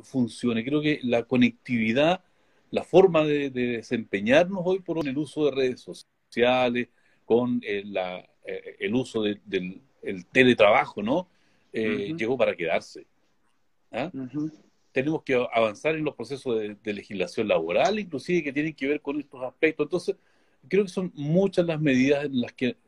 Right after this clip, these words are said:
Speaker 1: podemos efectivamente colaborar en la lógica de desarrollar un, un, un plan legislativo que, bueno, vincule a las zonas extremas a este nuevo desarrollo.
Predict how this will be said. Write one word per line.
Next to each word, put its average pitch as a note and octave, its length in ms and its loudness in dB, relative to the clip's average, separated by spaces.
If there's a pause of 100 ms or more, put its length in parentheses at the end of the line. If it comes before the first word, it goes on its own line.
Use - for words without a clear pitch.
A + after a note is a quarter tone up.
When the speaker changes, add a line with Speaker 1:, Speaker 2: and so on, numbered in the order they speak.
(120)
Speaker 1:
podemos C3+ 420 2
efectivamente B2 680 2
colaborar F#2+ 600 2 (360)
en G#2+ 100 -4
la G#2 80 0
lógica A2+ 380 -2
de A#2+ 200 0 (360)
desarrollar G2+ 500 0
un, A#2 140 -6
un, G2+ 260 -8
un F#2 120 -10
plan B2+ 300 2
legislativo A2+ 720 2
que, A#2+ 220 0 (540)
bueno, B2+ 680 2
vincule B2 680 6
a C#3 100 0
las B2 160 -8
zonas D#3+ 320 -8
extremas E3 600 -6 (280)
a C3 120 2
este C3+ 240 -2
nuevo C3+ 300 -4
desarrollo. A2+ 440 -4